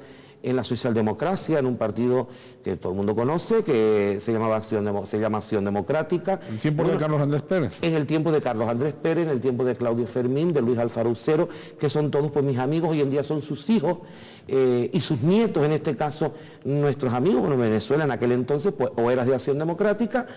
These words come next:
Speaker 2: O era
Speaker 1: o eras de
Speaker 2: Copey.
Speaker 1: Copey. Y bueno, pues yo era de Acción Democrática. Y bueno, cuando llegué aquí, en el año mil novecientos ochenta y siete, en plena campaña electoral, había una fuerza enorme en, en Candelaria, sobre todo era donde vivía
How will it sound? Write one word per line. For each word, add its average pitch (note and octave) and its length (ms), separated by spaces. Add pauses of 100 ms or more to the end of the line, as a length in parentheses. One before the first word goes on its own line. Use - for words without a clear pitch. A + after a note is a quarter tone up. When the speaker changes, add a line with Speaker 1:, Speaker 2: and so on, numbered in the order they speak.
Speaker 2:
O C3+ 80
era C#3 100
Speaker 1:
o C#3+ 80
eras D#3 160
de C3 120
Speaker 2:
Copey. D2+ 400
Speaker 1:
Copey. - 120
Y G#2+ 40
bueno, D#3 200
pues D3+ 160
yo G2+ 140
era F#2+ 160
de E3+ 160
Acción B2+ 260
Democrática. A#2+ 680 (380)
Y E3 80
bueno, A3 220
cuando D3 180
llegué C#3 280
aquí, F3 420
en B2 140
el B2 100
año E3+ 160
mil F3 120
novecientos D3 460
ochenta B2+ 380
y A2+ 80
siete, E3 520
en B2 140
plena D3 320
campaña C3+ 540
electoral, A#2 640 (460)
había A2 300
una A2 160
fuerza C3 580
enorme A2+ 560
en, G2+ 460
en G#2+ 140
Candelaria, B2 600
sobre A2 220
todo C3 320
era C3 140
donde A#2 240
vivía A#2 400